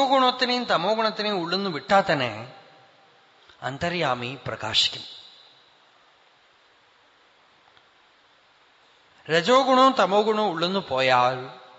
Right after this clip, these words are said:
അന്തര്യാമി, സത്വഗുണത്തിൽ തന്നെ അന്തര്യാമി പ്രകാശിക്കും.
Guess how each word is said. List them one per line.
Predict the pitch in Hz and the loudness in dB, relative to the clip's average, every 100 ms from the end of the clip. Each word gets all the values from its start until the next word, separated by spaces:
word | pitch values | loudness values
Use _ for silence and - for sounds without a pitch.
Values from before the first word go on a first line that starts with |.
| - _ _ _ _ - _ - | -20 _ _ _ _ -20 _ -16
അന്തര്യാമി, | 131 135 180 180 135 120 123 | -12 -4 -4 0 -2 -2 -8
സത്വഗുണത്തിൽ | - 143 180 185 185 180 170 | -12 -8 -6 -4 -6 -6 -8
തന്നെ | 170 180 | -6 -6
അന്തര്യാമി | 147 147 143 135 | -6 -4 -4 -4
പ്രകാശിക്കും. | 123 113 110 110 - - | -6 -4 -4 -4 -6 -10